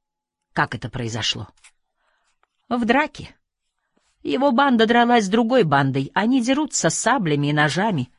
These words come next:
эти уличные бандиты, и вот результат». «Это они начали», оправдывался Амир.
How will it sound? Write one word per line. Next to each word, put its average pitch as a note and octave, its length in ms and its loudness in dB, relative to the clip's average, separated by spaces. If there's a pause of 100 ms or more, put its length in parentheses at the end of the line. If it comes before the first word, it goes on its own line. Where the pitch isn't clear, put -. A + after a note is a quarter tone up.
эти - 320 -2
уличные D#3 480 0
бандиты, D3 540 -2
и D3+ 100 2
вот G3+ 220 -4
результат». D3 640 -2 (1000)
«Это B2 380 -4
они F#3 260 4
начали», C#3+ 540 0 (880)
оправдывался F3+ 800 0
Амир. F3 400 0